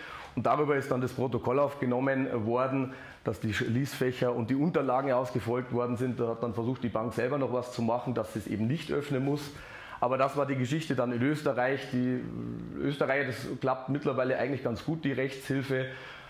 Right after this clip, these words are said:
Ab und zu sträuben sie sich, aber nicht lange. Ähm, das funktioniert tatsächlich eigentlich sehr, sehr gut, ähm, wenn die Staatsanwaltschaften in Deutschland das halbwegs noch hinreichend bestimmen. Also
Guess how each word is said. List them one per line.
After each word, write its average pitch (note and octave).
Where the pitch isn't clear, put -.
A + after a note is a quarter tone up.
Ab C#3
und D3
zu C3+
sträuben D#3+
sie D#3+
sich, F3
aber C3
nicht A#2
lange. E3
Ähm, C3+
das A2+
funktioniert B2+
tatsächlich B2
eigentlich A2+
sehr, A#2+
sehr A2+
gut, C3+
ähm, A#2
wenn B2
die C#3
Staatsanwaltschaften A#2+
in G#2+
Deutschland A#2+
das A2
halbwegs A2
noch A2
hinreichend G#2+
bestimmen. B2+
Also G#2+